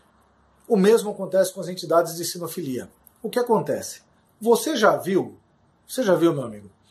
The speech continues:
é, alguma coisa dizendo assim, ó, "Puxa, eu faço pedigree pra você inicial por cinquenta reais, não cobro envio, te dou o canil." Poxa vida, até eu quero. Até eu quero, quem não quer?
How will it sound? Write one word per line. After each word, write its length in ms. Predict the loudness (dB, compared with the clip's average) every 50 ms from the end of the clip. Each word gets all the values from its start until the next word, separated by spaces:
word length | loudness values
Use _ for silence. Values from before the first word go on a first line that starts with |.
| -20 _ _ _ _ _ _ _ -6
é, 840 | -2 2 2 4 4 2 2 2 2 2 2 0 -2 -4 -6 -8 -8 -2
alguma 320 | 0 0 2 4 4 2 4
coisa 240 | 4 2 2 0
dizendo 240 | -2 -4 -4 -4 -4
assim, 180 | -4 -4 -4 -2
ó, 220 | 0 0 -2 -2 -6 _ _ _ _ _ _ _ _ _ _ _ _
"Puxa, 260 | -4 -2 -2 2 2 2
eu 120 | 2 2
faço 340 | -2 -2 -2 -4 -6 -8 -8
pedigree 380 | -6 -6 -6 -6 -10 -12 -16
pra 240 | -16 -12 -8 -6 -6
você 320 | -6 -6 -6 -2 -2 -2 -2
inicial 460 | -2 -4 -6 -6 -2 0 0 0 2
por 180 | 2 2 2
cinquenta 480 | 2 0 -6 -4 2 2 2 4 4 2
reais, 420 | 4 6 6 6 6 6 2 0
não 220 | -2 -2 -2 -2 0
cobro 400 | 4 4 4 6 6 4 2 2
envio, 520 | 2 0 -4 -2 0 2 4 2 2 0 -4 -14 -20 -20 _ _ _ -8
te 180 | -6 -4 -4
dou 280 | 0 4 6 6 6 6
o 60 | 4 2
canil." 560 | 2 2 2 4 4 4 2 2 0 -8 -14 _ _ _ _ _ _ _ _ _ _ _ _ _ _ _ _ _ _
Poxa 480 | -10 -8 -6 -4 -4 0 2 4 4
vida, 560 | 4 2 0 -4 0 2 2 0 0 -4 -10 _ _ _
até 420 | 0 0 0 2 4 6 6 6 6
eu 100 | 4 0
quero. 460 | 0 0 2 2 2 0 -2 -6 -10 _ _ _ _ _ _ _ _ _ _ _ _ _ _ _ _ _ _ _ _ _ _
Até 80 | 0 2
eu 140 | 2 2 2
quero, 340 | 2 2 2 2 2 0 -2
quem 160 | -2 -2 -2
não 80 | -2
quer? 420 | 0 0 0 0 0 -2 -4 -12